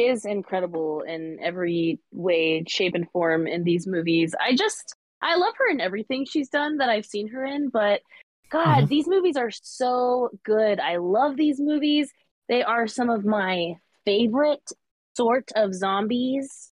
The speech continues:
Speaker 1: kind of zombies.
Speaker 2: Mm-hmm.
Speaker 1: Uh, one of my favorite, for sure, series. It's just so good.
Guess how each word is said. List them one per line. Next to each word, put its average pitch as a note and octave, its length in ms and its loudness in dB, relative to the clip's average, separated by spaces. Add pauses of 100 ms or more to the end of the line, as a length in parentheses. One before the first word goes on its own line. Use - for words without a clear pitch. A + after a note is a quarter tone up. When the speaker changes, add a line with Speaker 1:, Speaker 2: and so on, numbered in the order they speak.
(140)
Speaker 1:
kind A#3 200 0
of G#3+ 80 -4
zombies. A3 560 2
Speaker 2:
Mm-hmm. A#2+ 220 4 (180)
Speaker 1:
Uh, F#3+ 400 4 (100)
one A3 240 0
of A3+ 60 2
my G3+ 320 0
favorite, G3+ 500 2 (100)
for G3+ 140 2
sure, F#3+ 320 -2
series. E3+ 840 0 (500)
It's - 220 0
just A#4 380 0
so D#4+ 240 4
good. A#3 420 2